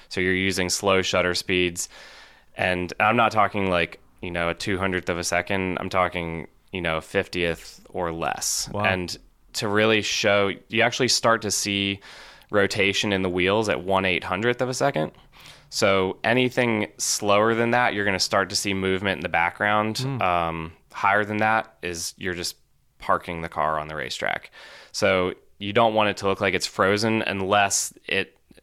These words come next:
Speaker 1: unless you're shooting it head on or something like that. But if the car is going past you,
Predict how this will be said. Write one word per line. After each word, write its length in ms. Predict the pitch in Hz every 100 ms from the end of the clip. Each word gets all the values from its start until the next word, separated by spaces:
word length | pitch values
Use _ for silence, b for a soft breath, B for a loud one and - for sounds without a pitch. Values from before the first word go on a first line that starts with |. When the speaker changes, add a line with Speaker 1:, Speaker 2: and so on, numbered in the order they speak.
| -
Speaker 1:
unless 340 | 110 110 -
you're 100 | 104
shooting 360 | - 104 98 95
it 120 | 65
head 240 | 104 92
on 300 | 90 90 90
or 80 | 87
something 320 | - 87 87
like 180 | 85 85
that. 240 | 87 85 101
But 140 | 90
if 100 | 87
the 80 | 95
car 300 | - 107 101
is 100 | 92
going 300 | 95 92 87
past 500 | - 95 95 - -
you, 300 | 110 110